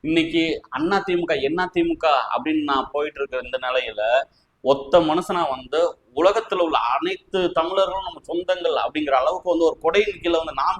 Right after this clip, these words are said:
தமிழர் அப்படின்னு கொண்டு போய் நிப்பாட்டி இருக்கிறாருல்ல, அதுவே அண்ணன் சீமான் அவர்களுக்கு வெற்றி தான். ரெண்டாயிரத்தி இருபத்தி ஆறுல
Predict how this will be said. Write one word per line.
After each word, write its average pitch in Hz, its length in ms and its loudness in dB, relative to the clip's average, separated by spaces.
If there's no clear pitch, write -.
தமிழர் 185 420 4
அப்படின்னு 151 260 -4
கொண்டு 147 160 -10
போய் 147 140 -8
நிப்பாட்டி 160 300 -4
இருக்கிறாருல்ல, 131 460 -2
அதுவே 147 320 2
அண்ணன் 139 260 -4
சீமான் 147 340 -4
அவர்களுக்கு 110 440 -4
வெற்றி 117 320 -4
தான். 143 220 0
ரெண்டாயிரத்தி 156 460 2
இருபத்தி 170 340 -2
ஆறுல 120 280 2